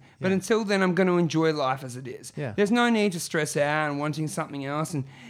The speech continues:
Speaker 1: taking what we have for granted." And she says, "Sure. Well, I'm younger than you, and I already have a family. Don't wait too long, or else you might end up dying alone." <laughs> I asked her directly what she meant,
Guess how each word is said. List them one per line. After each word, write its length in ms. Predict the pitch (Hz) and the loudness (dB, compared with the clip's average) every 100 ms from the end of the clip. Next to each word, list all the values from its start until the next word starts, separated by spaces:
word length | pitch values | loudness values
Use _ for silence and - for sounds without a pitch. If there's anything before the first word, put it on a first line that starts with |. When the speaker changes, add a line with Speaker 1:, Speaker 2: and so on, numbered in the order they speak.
| - | -14
Speaker 1:
taking 420 | - 226 208 214 202 | -4 -2 2 2 2
what 140 | 202 | 2
we 120 | 185 | 0
have 220 | 175 190 185 | 0 -2 -4
for 60 | |
granted." 540 | 170 175 208 262 - 151 _ _ - _ - - - | -6 -6 -4 -6 -10 -12 _ _ -20 _ -20 -20 -6
And 100 | 185 | -4
she 180 | - 214 | -2 -2
says, 280 | - 214 185 | 0 0 0
"Sure. 420 | - 208 175 127 - - _ _ | 0 2 2 -2 -8 -20 _ _
Well, 140 | 156 190 | 2 6
I'm 200 | 226 170 | 6 6
younger 280 | 160 175 151 | 4 4 2
than 180 | 139 131 | -2 -4
you, 240 | 135 135 - - | -4 -8 -10 -8
and 160 | 147 | 2
I 160 | 170 175 | 4 4
already 240 | 147 147 | 2 -2
have 200 | 147 147 | -2 -2
a 60 | 131 | -4
family. 520 | - 123 120 113 131 - _ _ - | -6 -6 -6 -12 -12 -14 _ _ 0
Don't 220 | 202 226 | 2 2
wait 200 | 226 208 | -2 0
too 220 | 233 214 | 0 2
long, 360 | 226 208 160 143 - - | 4 4 2 0 -12 -4
or 120 | 165 | 4
else 220 | 180 180 160 | 4 4 2
you 80 | |
might 260 | 147 175 202 | 2 2 2
end 200 | 196 202 | 2 2
up 240 | 185 160 143 | 2 0 -2
dying 360 | 156 175 196 | 0 2 2
alone." 560 | 185 151 131 120 156 139 | 0 0 -2 -4 -6 -8
<laughs> 60 | - - - - - - | -10 -12 -16 -20 -10 4
I 140 | 170 | 6
asked 320 | 196 240 - | 8 6 6
her 140 | 226 180 | 4 4
directly 440 | 165 185 170 170 | 4 2 4 4
what 220 | 165 156 | 4 2
she 140 | - 165 | 0 2
meant, 320 | 156 151 | 6 6